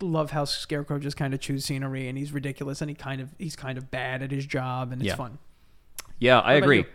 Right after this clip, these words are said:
Speaker 2: I think, um, I think it's a good episode. I
Speaker 1: Yes.
Speaker 2: do like it.
Speaker 1: I do think it's a good
Speaker 2: Um,
Speaker 1: episode.
Speaker 2: and I, I think what I like most about it is, um, it's the human drama of the
Speaker 1: Yeah,
Speaker 2: episode. It
Speaker 1: yeah.
Speaker 2: is Batman wrestling with his demons.
Speaker 1: Mm-hmm.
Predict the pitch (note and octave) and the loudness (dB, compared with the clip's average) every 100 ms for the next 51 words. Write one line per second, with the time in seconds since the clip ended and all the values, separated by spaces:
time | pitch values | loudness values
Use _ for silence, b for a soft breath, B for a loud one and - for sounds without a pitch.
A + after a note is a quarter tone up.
0 | b b b b - C3+ D#3 D#3 - F#3 | b b b b 0 8 8 6 -2 4
1 | G3 G#3 - - D3 C3 - A#2+ - E3 | 4 2 -4 2 6 8 8 6 4 6
2 | A3 B3+ F3 D#3 D#3+ G2+ F#2+ - E2 - | 6 6 4 8 8 8 4 -4 -2 0
3 | - C3+ E3 C#3+ A2 G2 E2 E3+ E3+ D#3+ | 2 4 6 10 8 8 0 -4 -6 -2
4 | A#2 A#2 G#2+ G#2 G2 D#2 B2+ C3+ - C3+ | 4 6 8 6 2 -2 2 2 4 2
5 | F#3+ D#3+ B2 C#3+ B2+ B2+ B2 B2+ A#2+ - | 2 0 6 8 10 8 6 4 4 4
6 | G#2+ G#2+ A2+ G#2+ - A2+ G#2+ G2+ F#2+ - | 4 8 8 6 0 2 4 4 0 -6
7 | - - F#2+ F#2 F2+ E2+ E2 _ - A#2+ | -8 -4 -2 0 0 -2 -6 _ -6 -6
8 | - - - B2 F#2+ E2+ E2 D#2+ D#2 - | -6 -12 0 2 2 -2 -4 -4 -6 -4
9 | E2 B3+ - - A#2 G#2+ F#2+ F#2+ F#2 G#2 | -2 0 0 -2 -2 -2 0 0 -2 -8
10 | G#2+ G#2+ F#2+ G2+ F#2+ F#2 F#2 - F#2 F2 | -4 0 2 0 -2 0 -2 -2 -6 -4
11 | G2+ A2+ A#2+ B2 B2+ C#3+ D#3 D3 D3+ G3 | 2 2 4 4 6 2 -4 -8 -8 -8